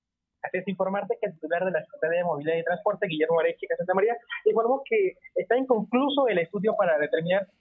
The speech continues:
cuántas unidades fal-, faltan para mejorar el servicio de línea periférico y terminar con la circulación de unidades de taxi pirata. En la entrevista, el funcionario estatal argumentó que debido a la pandemia de coronavirus no se puede medir de manera exacta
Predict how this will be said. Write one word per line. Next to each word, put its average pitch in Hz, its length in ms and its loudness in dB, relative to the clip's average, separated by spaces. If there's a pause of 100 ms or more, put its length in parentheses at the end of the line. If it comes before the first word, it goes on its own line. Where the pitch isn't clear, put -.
(120)
cuántas 208 280 0
unidades 180 380 0
fal-, 170 160 2 (320)
faltan 214 420 0
para 160 180 2
mejorar 170 440 2
el 170 160 0
servicio 165 340 0
de 165 120 2
línea 175 240 0
periférico 277 440 2
y 262 60 -2
terminar 180 380 0
con 180 120 0
la - 460 -4
circulación 190 560 0 (140)
de 175 120 2
unidades 165 420 2
de 156 60 2
taxi - 280 -2
pirata. 135 280 0 (380)
En 220 60 4
la 277 60 2
entrevista, 226 400 0
el 233 60 -6
funcionario 185 360 0
estatal 202 340 0 (240)
argumentó 175 420 2
que 202 120 2
debido 180 200 2
a 196 60 2
la 196 80 0
pandemia 190 300 0
de 190 80 0
coronavirus 220 580 -2 (240)
no 214 160 -2
se 277 120 0
puede 220 280 2
medir 190 340 -2
de 185 140 0
manera 185 300 2 (120)
exacta 254 440 -2